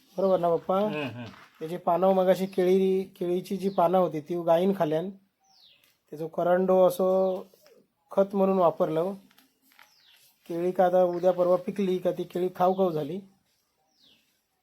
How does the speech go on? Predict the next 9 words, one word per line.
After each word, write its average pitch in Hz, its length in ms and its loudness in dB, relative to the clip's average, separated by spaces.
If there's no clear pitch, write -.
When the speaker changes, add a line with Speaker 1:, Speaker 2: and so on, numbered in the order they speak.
Speaker 1:
म्हणजे 151 200 -12
निसर्गाक 202 840 2
पूरक 214 300 2
आणि 233 280 4
पोषक. 226 420 2
बरोबर 180 260 0
ना 165 80 -2
हो? 165 140 -2
Speaker 2:
हम्म. 165 400 -8